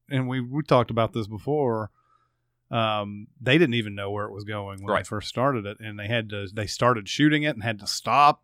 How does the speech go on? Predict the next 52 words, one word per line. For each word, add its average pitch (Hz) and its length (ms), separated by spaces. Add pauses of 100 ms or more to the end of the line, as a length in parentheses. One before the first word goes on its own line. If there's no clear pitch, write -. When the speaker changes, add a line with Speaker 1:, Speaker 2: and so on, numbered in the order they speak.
Speaker 2:
Yep. - 160 (400)
Speaker 1:
And 110 80
then 117 280
there's 110 180
a 113 60
lot 131 160
of 131 80
stuff 147 180
that 120 100
don't, 123 340
doesn't 131 260
make 117 200
sense - 680
Speaker 2:
Yeah. 156 180
Speaker 1:
in 143 140
it 139 220
that 123 300
they, 123 260
they 117 260
just - 300
forgot 120 360
about, 143 440
like 123 180
when 123 140
they 120 80
made 127 240
the 120 140
other 123 160
s-, - 160 (120)
uh, 120 140
episodes. 139 760
And 110 140 (640)
there 160 100
was, 156 180
it 147 120
was 143 100
funny, 196 260
I 151 140
watched 180 380
Westworld 135 920
very 143 320
passively, 131 800 (160)
and 123 220
that's 123 180
what 123 220
made 123 240
me 120 100
think 120 280
that 117 100
I 117 180
may 117 280
not 117 240